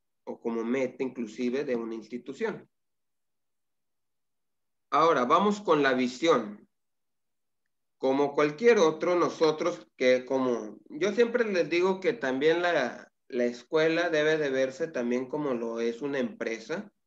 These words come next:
¿Por qué? Porque al final de cuentas, ¿cómo queremos ver nuestra institución?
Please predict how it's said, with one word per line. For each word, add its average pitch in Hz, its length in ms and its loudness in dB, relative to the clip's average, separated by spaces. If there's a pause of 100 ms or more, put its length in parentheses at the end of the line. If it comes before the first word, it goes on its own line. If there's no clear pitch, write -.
(1000)
¿Por 151 300 -2
qué? 233 340 -2 (760)
Porque - 240 -4
al 143 80 -2
final 165 320 0
de 190 120 -2
cuentas, 175 380 -2
¿cómo 165 400 2
queremos 143 460 0
ver 131 200 2
nuestra 127 320 -4
institución? 120 840 -4